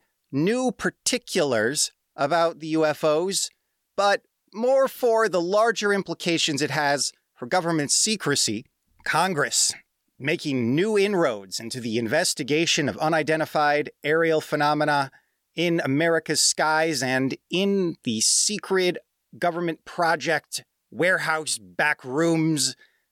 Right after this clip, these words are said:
with the Senate taking up new legislation to start declassifying U F O files,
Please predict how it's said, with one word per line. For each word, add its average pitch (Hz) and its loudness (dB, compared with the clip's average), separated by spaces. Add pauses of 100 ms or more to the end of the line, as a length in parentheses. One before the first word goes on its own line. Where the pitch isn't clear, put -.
with 139 -2 (180)
the 120 -10
Senate 190 0
taking 143 -2
up 131 -2
new 135 -4
legislation 139 0
to 107 -2
start - -2
declassifying 110 -2
U 101 0
F 95 -4
O 98 0
files, 175 0